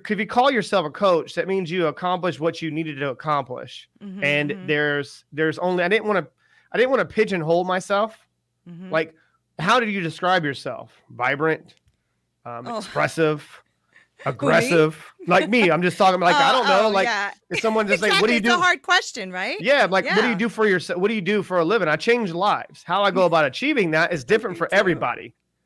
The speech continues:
Speaker 1: I change
Speaker 2: Right.
Speaker 1: lives. I'm
Speaker 2: Right.
Speaker 1: here to make an impact quickly.
Speaker 2: Right.
Speaker 1: So whatever that need, I can sense what you need from me, and I'm gonna give it to you raw.
Speaker 2: Right.
Speaker 1: And it's that, that's where the best people that I've ever been around, and I'm talking about, I've met some,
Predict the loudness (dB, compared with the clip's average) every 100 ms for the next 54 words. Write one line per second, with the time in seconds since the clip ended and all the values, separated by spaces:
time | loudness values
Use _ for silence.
0 | -12 -6 -2 2 2 2 2 2 0 -12
1 | -20 _ _ -2 0 2 0 0 2 2
2 | 2 -2 -4 -2 -2 -4 -4 -4 -4 -8
3 | -20 _ _ _ _ -10 0 2 2 -4
4 | _ _ _ -2 2 4 4 4 2 2
5 | -2 0 -2 -2 -4 -4 0 0 -2 -16
6 | -8 -4 -4 -4 -4 -4 -4 -6 -4 -4
7 | -2 0 0 0 -2 -2 -4 -4 -8 -8
8 | 0 4 6 4 0 _ _ _ _ -18
9 | -18 -4 -2 -2 -6 _ -6 -6 -6 -4
10 | 0 0 -2 -4 0 2 0 -4 0 0
11 | 0 -6 -8 -6 0 0 0 -2 -4 -2
12 | -2 0 0 2 0 -2 -4 -2 -2 0
13 | 0 0 -2 -4 -2 -4 -4 -6